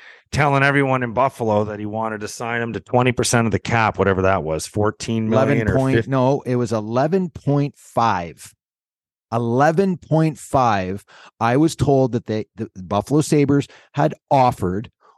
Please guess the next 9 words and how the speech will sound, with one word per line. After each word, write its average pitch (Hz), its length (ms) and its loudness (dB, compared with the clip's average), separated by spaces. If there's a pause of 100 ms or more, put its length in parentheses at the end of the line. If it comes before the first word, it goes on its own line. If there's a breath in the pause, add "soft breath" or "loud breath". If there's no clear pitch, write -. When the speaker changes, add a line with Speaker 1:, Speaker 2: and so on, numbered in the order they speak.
Speaker 2:
or 127 180 2
at 120 140 0
least 127 280 0
had 135 200 0
discussions 143 840 -2 (340 soft breath)
with 110 240 -2
the 139 200 -4
agent. 151 480 0 (680)
Eleven 123 720 0